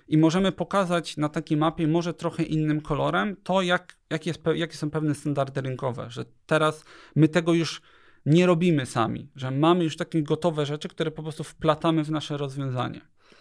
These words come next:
I to, to myślę, że to nie jest jeszcze tak jakby wystarczające, bo to, gdzie się zaczyna cała magia, to jest to, kiedy pokażemy, jak ta zmiana takiego komponentu niskopoziomowego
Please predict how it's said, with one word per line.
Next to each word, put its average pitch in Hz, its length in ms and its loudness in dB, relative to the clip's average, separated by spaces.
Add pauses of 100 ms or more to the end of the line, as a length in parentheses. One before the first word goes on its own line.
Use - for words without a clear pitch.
(180)
I 139 80 -10
to, 226 380 4 (880)
to 262 200 2
myślę, 202 400 0
że 180 180 -4 (760)
to 190 120 2
nie 190 120 2
jest 175 140 0
jeszcze - 180 -6
tak - 160 -6
jakby 151 180 -2
wystarczające, 131 880 -4
bo 139 160 -6
to, 208 380 0 (120)
gdzie 147 120 -8
się 151 140 -4
zaczyna 156 340 -2
cała 180 340 2
magia, 156 600 2 (480)
to - 80 -8
jest - 120 -6
to, 202 120 0
kiedy 185 220 -2
pokażemy, 175 540 -2
jak 185 440 0
ta 143 120 -2
zmiana 160 400 2
takiego 156 400 -6
komponentu 151 680 0
niskopoziomowego 147 1200 -2